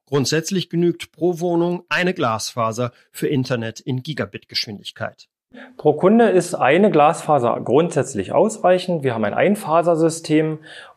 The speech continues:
Speaker 2: und, äh, empfehlen aber in der Regel zwei Fasern zu verlegen, falls doch mal was abbricht oder mal ein zweiter Anschluss schnell bereitgestellt werden muss.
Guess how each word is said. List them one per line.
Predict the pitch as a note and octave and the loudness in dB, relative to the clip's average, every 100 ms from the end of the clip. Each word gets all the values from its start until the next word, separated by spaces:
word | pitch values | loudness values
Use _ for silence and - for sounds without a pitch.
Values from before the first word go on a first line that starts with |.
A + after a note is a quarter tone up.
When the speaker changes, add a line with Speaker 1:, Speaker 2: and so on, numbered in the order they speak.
| - | -2
Speaker 2:
und, | B2+ B2+ A#2 - | 0 0 -2 -2
äh, | A2+ A2+ | 0 2
empfehlen | A#2 A2+ A2 - - - - - C#3 C#3+ B2+ | 2 0 -2 -8 -16 -20 -12 0 2 2 2
aber | A2+ A#2 | -2 0
in | A2 | -2
der | G2+ | 0
Regel | G#2 A2 A2 | -2 0 -2
zwei | - F#2 G#2+ | -4 -2 -2
Fasern | B2+ A#2+ A#2 A#2 | -2 -2 0 0
zu | A2 A#2 | -2 -2
verlegen, | G#2+ B2 D3 D3 | 0 2 2 0
falls | B2+ A#2+ - | -2 -2 -2
doch | A#2+ | -4
mal | C3 A#2+ | 0 0
was | G#2+ - | 0 -2
abbricht | C#3+ C#3 B2+ - | -4 -2 -6 -4
oder | A2+ | -4
mal | A2 G#2 G#2 | 0 0 -2
ein | G2+ | -6
zweiter | - G#2+ A#2 | -2 -2 0
Anschluss | G2 A2 - A2 | -2 -4 -4 -4
schnell | - A#2 B2 C3+ | -2 2 2 2
bereitgestellt | A2 A2+ A#2+ A#2 - A2+ A2+ | 0 0 -2 -10 -4 -4 -2
werden | A#2 A2 | -2 0
muss. | A2 A2+ | 0 -2